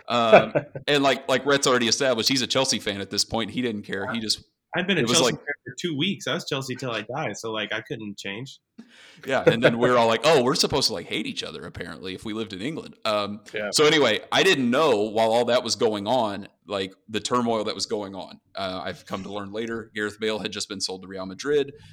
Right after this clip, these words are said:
Speaker 1: As we all know, that money was <laughs> not spent well, necessarily.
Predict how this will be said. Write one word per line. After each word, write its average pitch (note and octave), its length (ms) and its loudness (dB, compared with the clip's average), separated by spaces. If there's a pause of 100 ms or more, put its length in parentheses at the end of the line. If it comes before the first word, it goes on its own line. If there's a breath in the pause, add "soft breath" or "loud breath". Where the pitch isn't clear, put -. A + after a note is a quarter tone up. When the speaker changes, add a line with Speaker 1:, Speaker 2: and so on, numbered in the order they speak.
(120)
Speaker 1:
As F#2+ 160 -4
we F#2+ 160 -10
all G2 200 -8
know, A#2+ 540 -2
that G2 200 -4
money G2 240 -6
was F#2+ 220 -6
<laughs> - 0 -
not - 200 -6
spent - 360 -2
well, B2+ 320 0
necessarily. G#2 760 -4